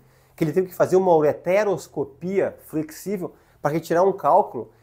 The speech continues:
E ele claramente relacionou depois que ele começou há alguns meses a utilizar a vitamina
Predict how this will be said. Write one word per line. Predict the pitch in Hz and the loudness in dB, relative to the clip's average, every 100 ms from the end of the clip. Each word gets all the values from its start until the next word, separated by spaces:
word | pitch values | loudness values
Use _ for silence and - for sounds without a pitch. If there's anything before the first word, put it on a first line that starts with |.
| _ - | _ -8
E | 185 220 | -2 0
ele | 254 | -2
claramente | 247 - 240 285 294 233 214 240 220 | -6 0 8 8 8 6 2 -2 -2
relacionou | 214 214 - 190 160 180 240 - _ _ _ _ | 0 0 0 -4 0 2 0 -2 _ _ _ _
depois | 143 202 208 220 247 | 2 2 4 0 -2
que | - | -2
ele | 220 | -6
começou | 220 208 190 - 214 | -2 0 0 -2 0
há | |
alguns | 214 185 214 180 | 0 0 -4 0
meses | 190 208 | 2 2
a | |
utilizar | 196 190 214 | -2 -2 -2
a | |
vitamina | 208 226 208 220 233 | -2 -4 -2 -2 -2